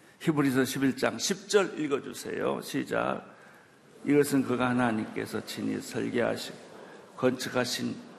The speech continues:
건교한 터 위에 세우신 도시를 고대하기 때문이다." 따라서 믿음은 막연한 것 같지만 막연한 것이 아니요, 맹목적인 것 같지만 맹목적인 것이 아니요,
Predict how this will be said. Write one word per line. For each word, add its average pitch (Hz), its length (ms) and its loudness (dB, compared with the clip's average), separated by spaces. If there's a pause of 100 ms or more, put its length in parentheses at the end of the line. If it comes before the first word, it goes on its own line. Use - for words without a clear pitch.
(480)
건교한 139 840 6
터 - 180 2
위에 151 340 6
세우신 165 560 2
도시를 165 400 2
고대하기 165 580 -2
때문이다." 139 460 -6 (580)
따라서 214 480 10
믿음은 226 680 8 (340)
막연한 214 540 8
것 220 140 6
같지만 214 460 6
막연한 208 480 8
것이 208 220 4
아니요, 208 480 6 (240)
맹목적인 202 640 4
것 208 160 4
같지만 202 500 2
맹목적인 220 640 6
것이 208 260 4
아니요, 208 520 4